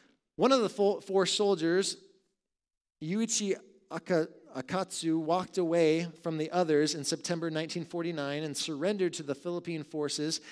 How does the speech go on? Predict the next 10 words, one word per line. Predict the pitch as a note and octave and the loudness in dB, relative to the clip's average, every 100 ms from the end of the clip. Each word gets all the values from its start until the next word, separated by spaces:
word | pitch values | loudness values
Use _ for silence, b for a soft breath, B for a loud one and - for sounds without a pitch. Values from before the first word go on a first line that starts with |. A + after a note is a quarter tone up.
| B B B | B B B
in | D#3+ D#3 | 0 2
March | D#3 E3+ - | 0 -2 -4
nineteen | D#3 D#3 D#3 D#3 | -6 -4 -4 -6
fifty | C#3 G#3 G#3 C3+ B2 | -4 -4 -2 -4 -6
after | - C#3+ D#3 | -6 -8 -6
six | C3+ - F#3 E3 | -4 -2 -2 -2
months | D#3 D3 D3 | -4 -2 -2
on | C#3+ | -2
his | D3 | -2
own. | F3+ B2+ G#2+ | -4 -4 -8